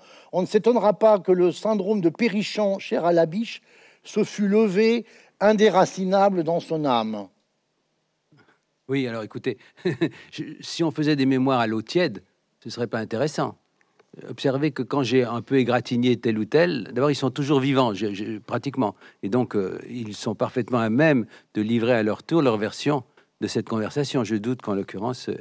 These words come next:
Speaker 2: elle puisse être démentie. D'ailleurs, euh, avec Jérôme Clément, je, je, j'ai eu une correspondance au moment où je quittais Radio France, que je cite longuement, et où je montre que, que son intelligence était déliée et qu'il pouvait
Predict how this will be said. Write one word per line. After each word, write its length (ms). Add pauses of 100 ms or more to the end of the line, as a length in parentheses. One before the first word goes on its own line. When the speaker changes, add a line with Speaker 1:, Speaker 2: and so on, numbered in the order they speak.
(120)
Speaker 2:
elle 120
puisse 260
être 300 (400)
démentie. 480
D'ailleurs, 320 (420)
euh, 260
avec 120
Jérôme 280
Clément, 280
je, 140
je, 300
j'ai 180
eu 60
une 100
correspondance 800
au 40
moment 180
où 40
je 100
quittais 240
Radio 280
France, 300
que 80
je 100
cite 300
longuement, 320
et 100
où 320 (400)
je 120
montre 280
que, 200
que 220
son 320
intelligence 600
était 320
déliée 560
et 60
qu'il 180
pouvait 240